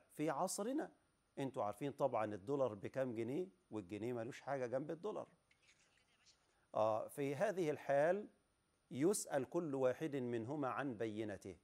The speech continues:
إن كان مع أحدهما بينة عمل بها، فإن لم يكن معهما بينة تحالفا، كل واحد فيهم يحلف اليمين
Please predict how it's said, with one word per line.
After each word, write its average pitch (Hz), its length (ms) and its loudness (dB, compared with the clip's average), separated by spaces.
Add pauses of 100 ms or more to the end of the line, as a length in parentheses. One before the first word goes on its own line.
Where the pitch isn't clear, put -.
(120)
إن 123 160 -4
كان 135 400 -2
مع 113 380 -2 (720)
أحدهما 123 540 0
بينة 160 520 2 (160)
عمل 120 500 -2
بها، 85 260 -12 (840)
فإن 160 240 0
لم 165 200 2
يكن 165 360 2
معهما 127 500 0
بينة 110 420 -2
تحالفا، 143 1120 2 (840)
كل 147 220 2
واحد 139 220 2
فيهم 139 200 -2
يحلف 135 300 -6
اليمين 131 540 2